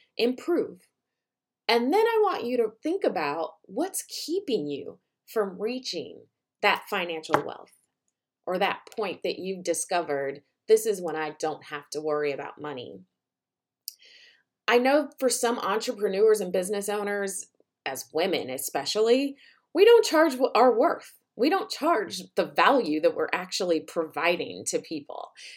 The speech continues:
And that can be a barrier to financial wealth. There are plenty of us who are working in corporate gigs where we didn't negotiate our last salary.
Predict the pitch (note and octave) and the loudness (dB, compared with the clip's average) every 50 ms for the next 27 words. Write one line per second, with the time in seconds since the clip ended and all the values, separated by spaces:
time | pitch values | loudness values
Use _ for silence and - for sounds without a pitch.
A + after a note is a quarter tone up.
0 | - - - A3 G#3+ G#3+ G3+ A#3+ C#4+ D4+ A#3 G3+ - - - C4+ A#3 G#3+ A3 A3 | -12 0 2 4 4 6 6 6 6 6 6 2 -2 2 4 4 4 6 6 4
1 | A3 G3+ F3+ G3 G3+ A3+ A3+ F#3+ D#3 - - - - - - - F#3+ F#3 - F3 | 4 4 4 4 4 4 6 4 2 2 0 -4 -6 -6 -4 -4 -2 0 -2 -2
2 | E3+ E3+ D#3 D#3+ F#3 G3 G#3 G#3+ A3+ B3+ G3+ - - - _ _ _ _ _ - | 0 0 -2 -4 -4 -4 -2 0 0 0 0 -2 -4 -10 _ _ _ _ _ -20
3 | - - - - - _ _ _ _ _ - G#3 G3+ G3+ G3+ G#3 G#3+ G3+ F#3+ F3+ | -20 -18 -18 -20 -20 _ _ _ _ _ 6 8 10 10 10 8 6 6 4 2
4 | F3+ - - - _ _ - - - G3 F#3 F#3+ G#3 A3 A3+ A3 A3+ A#3 A#3 - | 2 0 -4 -14 _ _ -16 -8 -2 -2 2 4 4 4 6 6 4 4 4 2
5 | A3 A3 F#3+ F#3+ F#3 G3 G3+ G3+ G3+ G3 F3 D#3+ D#3 - - - F3+ F3 - D3+ | 2 0 0 2 2 0 -2 0 0 -2 -2 -2 -2 -4 -2 -2 -2 -2 -2 -4
6 | C#3+ - - - D4+ D4 - - - - - - E3 F3+ F3 D#3+ F3 F#3+ F#3 F3+ | -6 -6 -4 -2 -2 -2 -2 -4 -6 -10 -14 -8 -4 -2 -2 -2 -2 -4 -2 2
7 | G#3+ A#3 A3 G3+ G3+ G3+ F#3+ F3+ F3+ D#3+ E3 F3+ - - G#3 G3 F#3+ F3+ F#3 F3 | 4 4 4 4 0 -4 -2 0 2 2 2 0 0 -2 0 0 0 0 0 0
8 | F3 D#3 D3+ D#3 D#3+ E3 - - - E3 F3+ G3 G3+ F#3+ D3+ C#3+ - - F#2 - | 0 0 -2 -2 -2 -2 -4 -4 -4 -4 -4 -6 -4 -4 -4 -4 -6 -8 -10 -12